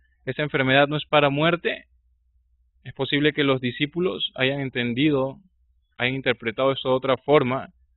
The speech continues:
pensando que Lázaro no moriría a causa de esta enfermedad.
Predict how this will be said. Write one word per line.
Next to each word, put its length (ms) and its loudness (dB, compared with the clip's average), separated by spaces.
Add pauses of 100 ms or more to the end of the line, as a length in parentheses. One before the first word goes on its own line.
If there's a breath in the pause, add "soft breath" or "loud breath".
pensando 720 2 (680)
que 120 -2
Lázaro 400 4
no 100 2
moriría 480 2
a 60 0
causa 560 0
de 80 -2
esta 140 -8
enfermedad. 600 -2